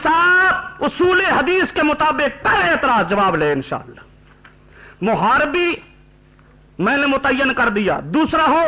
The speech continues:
اس کے لیے میں نے صاف بتا دیا، یہ میری، یہ سند مستدل نہیں، مستدل میری یہ سند ہے۔ وہ صرف میں نے پیش کیا تھا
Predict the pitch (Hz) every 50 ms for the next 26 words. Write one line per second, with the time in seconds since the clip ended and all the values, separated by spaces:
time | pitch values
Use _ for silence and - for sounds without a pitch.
0 | 269 311 - - - 294 277 277 269 269 254 233 247 247 247 226 - - 302 285
1 | 214 208 233 - 202 190 180 160 170 160 147 - - - - - - - - 180
2 | 294 302 277 254 262 277 277 285 262 240 262 320 277 - - 247 277 285 285 247
3 | 233 254 240 - - 269 247 202 247 277 269 254 254 269 262 240 160 - - -
4 | - - - - - 190 233 226 - - 254 233 240 247 247 226 233 240 233 233
5 | 226 262 240 - - 208 196 185 165 131 - 127 117 - - - - - - -
6 | 160 254 302 311 302 311 - 349 320 269 254 269 311 311 311 294 285 - 302 294
7 | 247 - - 277 277 311 277 - 339 339